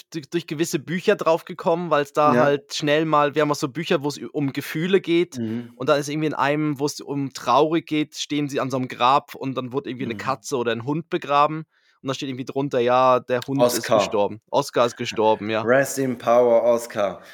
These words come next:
Speaker 1: Und
Speaker 2: Ähm, ja, also da hatten wir natürlich das Thema mit, mit, mit Tod, a-, als unsere erste Katze überfahren wurde.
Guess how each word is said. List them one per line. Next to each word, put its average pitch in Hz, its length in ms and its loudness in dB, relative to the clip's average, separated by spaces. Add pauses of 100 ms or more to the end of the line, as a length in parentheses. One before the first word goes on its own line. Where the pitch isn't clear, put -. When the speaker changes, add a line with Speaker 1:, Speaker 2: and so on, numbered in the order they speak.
(220)
Speaker 1:
Und 131 200 4
Speaker 2:
Ähm, 139 140 -4 (260)
ja, 170 360 2
also 131 180 -2
da 139 180 0
hatten 185 200 -4
wir 180 100 0
natürlich 175 320 -4
das 151 200 -8
Thema 156 500 -2
mit, 147 200 -8
mit, 147 220 -6
mit 147 220 -10
Tod, 156 320 0
a-, 131 400 0
als 120 220 -6
unsere 123 300 -4
erste 127 220 -2
Katze 139 420 -4
überfahren 127 600 -4
wurde. 131 340 -4